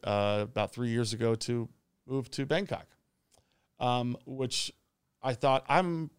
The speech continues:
originally from New York or just outside the city in Long Island. I've always liked big cities.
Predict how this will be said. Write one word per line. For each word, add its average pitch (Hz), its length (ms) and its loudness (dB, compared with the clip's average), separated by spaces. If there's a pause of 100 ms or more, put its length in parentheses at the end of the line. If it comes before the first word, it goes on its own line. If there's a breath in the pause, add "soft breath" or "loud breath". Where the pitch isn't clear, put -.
originally 135 380 2
from 107 240 0
New 101 80 -2
York 143 420 4
or 104 220 -4
just - 220 -4
outside 107 360 0
the 101 60 -6
city 107 300 -2
in 101 80 -2
Long 101 180 -2
Island. 117 440 0 (440 soft breath)
I've 101 160 -2
always 131 280 6
liked 107 180 0
big 101 160 -4
cities. 113 520 0